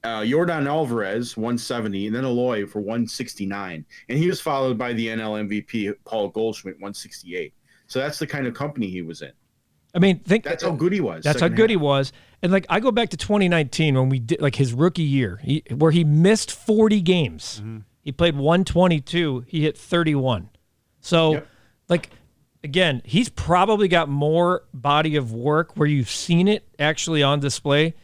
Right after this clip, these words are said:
Speaker 2: than any one of these guys, not named Tim Anderson.
Speaker 3: Yeah.
Speaker 2: It, like, you're still waiting for Moncada. You're still waiting for Luis Robert. You're still, and you go back and go, "But, but look at that."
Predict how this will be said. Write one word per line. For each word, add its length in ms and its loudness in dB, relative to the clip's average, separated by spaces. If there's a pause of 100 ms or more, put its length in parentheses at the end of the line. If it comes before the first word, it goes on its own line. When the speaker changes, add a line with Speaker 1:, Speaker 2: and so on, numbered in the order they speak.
(140)
Speaker 2:
than 140 -6
any 180 2
one 220 2
of 60 0
these 180 -2
guys, 340 -4
not 240 0
named 240 0
Tim 160 -2
Anderson. 400 -6 (120)
Speaker 3:
Yeah. 280 -14
Speaker 2:
It, 220 -6
like, 160 0
you're 80 0
still 240 2
waiting 200 4
for 120 -2
Moncada. 440 0
You're 120 -6
still 260 2
waiting 300 4
for 240 -4
Luis 400 2
Robert. 280 -2
You're 120 -8
still, 280 0 (640)
and 160 0
you 120 4
go 120 4
back 220 2
and 100 4
go, 140 4
"But, 280 -4
but 140 -8
look 300 -14
at 140 -10
that." 400 -4